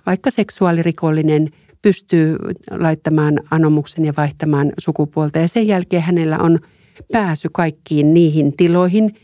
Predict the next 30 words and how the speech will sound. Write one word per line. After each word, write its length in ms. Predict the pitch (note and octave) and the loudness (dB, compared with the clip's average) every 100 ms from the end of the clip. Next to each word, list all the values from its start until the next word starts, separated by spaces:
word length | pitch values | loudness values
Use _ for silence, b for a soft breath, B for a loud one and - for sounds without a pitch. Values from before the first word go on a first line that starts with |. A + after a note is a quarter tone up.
| b b b | b b b
joita 340 | G3 F#3+ F#3+ | 2 2 2
noin 220 | F#3 F#3 | 2 2
perinteisesti 840 | F3+ B3 B3+ G3 D3 C#3+ D3 - E3 | 2 2 2 2 -2 -2 -6 -6 -4
ja 120 | D#3+ | -2
itse 260 | F3 - - | -2 -4 -6
asiassa 380 | D#3 F#3 - - | -4 -6 -6 -4
aivan 380 | A3+ A3+ A3+ A3+ | -2 -2 0 2
viime 240 | B3 G#3+ | 2 2
aikoinakin, 540 | G3+ A3 F3+ E3+ D#3+ | 2 0 0 -2 0
vaikka 240 | D#3+ D#3 E3+ | -2 -2 2
Me 100 | F3 E3+ | 2 2
Too-kampanjat 680 | F3+ E3 F3 F3 F3 F3+ F3+ | 0 0 0 0 0 0 0
oli, 240 | F3+ E3+ F3 b b b b b b - | 0 2 0 b b b b b b -2
niin 180 | G#3+ G#3+ | 0 2
ollaan 280 | A3+ G#3 | 2 0
pidetty 320 | G3 G3+ F#3 F3+ | 0 0 0 0
tärkeänä, 600 | G3 F#3+ F#3+ D#3+ D#3 D3+ | 0 0 -2 -2 -2 -2
että 360 | D3 - D3+ - - - - | -4 -4 -4 -4 -10 -14 -4
lapsille, 520 | F#3+ F#3+ - F#3 E3+ | -2 -4 -4 0 2
nuorille, 560 | F3 F3+ F3 D#3+ D#3 | 4 4 4 2 0
erityisesti 420 | E3 E3+ E3 D#3+ - | 2 0 0 -2 -2
tytöille 340 | F#3 E3+ D#3+ | 0 0 0
ja 100 | D#3 | 0
naisille 640 | E3+ F#3+ G3 - D#3 C#3+ C#3+ _ _ _ - | 2 2 2 0 -2 -2 -4 _ _ _ 0
tilat 360 | G#3 F#3+ D#3+ | 2 2 -2
olisi 260 | - C#3 - | -6 -6 -4
turvallisia, 880 | F#3+ G3+ G#3 G3+ G3+ - G#3 G3+ G3 - b b b - | 0 0 2 0 -2 -4 -4 -2 -2 -6 b b b -8
että 140 | F3+ | -2
he 80 | F#3 | 0
pystyis 500 | F3+ - E3+ - | 0 0 -6 -6